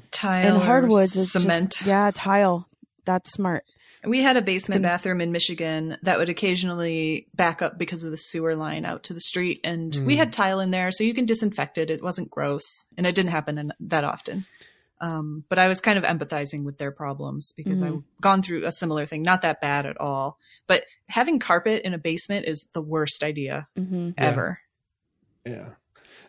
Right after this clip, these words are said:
Speaker 3: The, uh, what, what years and years in the restaurant business has taught me is that you're never going to get the mold out of the bathroom. Just spray a lot of bleach. So it's a, like a, a
Speaker 1: Yeah.
Speaker 3: confidence statement.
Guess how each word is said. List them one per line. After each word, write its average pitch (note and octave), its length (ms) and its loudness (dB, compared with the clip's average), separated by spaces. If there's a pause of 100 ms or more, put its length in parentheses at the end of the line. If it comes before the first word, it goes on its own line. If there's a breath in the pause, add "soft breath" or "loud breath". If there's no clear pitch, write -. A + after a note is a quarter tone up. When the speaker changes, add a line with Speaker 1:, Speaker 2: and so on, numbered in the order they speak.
Speaker 3:
The, D3+ 440 4
uh, C#3 200 4
what, F#3 300 4
what E3+ 400 2
years F#3+ 420 6
and F3 120 2
years D#3 340 4
in D3 80 -2
the C#3+ 100 -2
restaurant C#3+ 420 0
business C3 360 -2
has B2 280 -4
taught C#3 300 -2
me C#3 260 -2
is B2+ 260 -6
that C3 220 -2 (380 loud breath)
you're E3+ 220 6
never E3 500 4
going D3+ 280 2
to D#3 100 -4
get C#3 240 0
the D3 60 0
mold C#3 320 0
out C3 200 0
of C3 80 -2
the B2+ 60 -2
bathroom. B2+ 540 -4
Just C#3+ 200 -4
spray D#3 220 0
a D#3 80 4
lot C#3 220 2
of B2+ 100 -4
bleach. C3+ 300 -2
So B2+ 140 -6
it's B2+ 200 -6
a, A2 140 -6 (180)
like C#3+ 200 -2
a, C3+ 220 -2
a D3 100 -4
Speaker 1:
Yeah. - 160 -2
Speaker 3:
confidence C#3 480 -2
statement. C3 460 -2